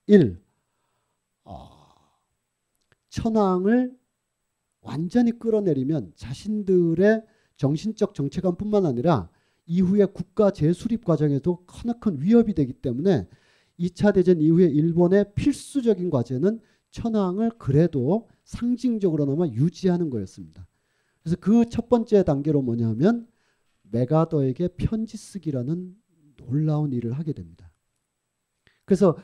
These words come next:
의사 천황을 하나, 자, 우리가 천황이 있었는데 지금 천황께서는 좀 이렇게 되셨단 말이죠. 그러니까 또 다른 천황을 기다리는, 또 다른 천황 메가더에게 편지를 쓰고 구세주라 그러고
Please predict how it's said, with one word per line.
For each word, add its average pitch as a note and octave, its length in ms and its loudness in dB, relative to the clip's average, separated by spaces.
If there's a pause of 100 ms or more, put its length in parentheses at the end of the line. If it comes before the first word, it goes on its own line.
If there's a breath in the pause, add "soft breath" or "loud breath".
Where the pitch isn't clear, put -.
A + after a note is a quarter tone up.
(100)
의사 A#3+ 460 4
천황을 F#3+ 720 0 (400)
하나, F#3 320 2 (220 soft breath)
자, A#2+ 280 2 (100)
우리가 F3 220 6
천황이 G#3+ 380 0
있었는데 C3+ 640 0
지금 D3+ 180 0
천황께서는 F3+ 800 0 (560)
좀 D3+ 220 -2
이렇게 D3 280 -2
되셨단 C#3+ 480 2
말이죠. A2+ 440 -6
그러니까 E3+ 280 -2
또 B3 140 0
다른 A#3 240 6
천황을 F#3 420 2
기다리는, C3 560 2
또 G#3 120 4
다른 F#3+ 200 4
천황 G3 380 0 (380 soft breath)
메가더에게 C3 800 4 (340)
편지를 C#3+ 480 -4
쓰고 C#3+ 520 -4
구세주라 C3+ 600 0
그러고 C#3 540 -4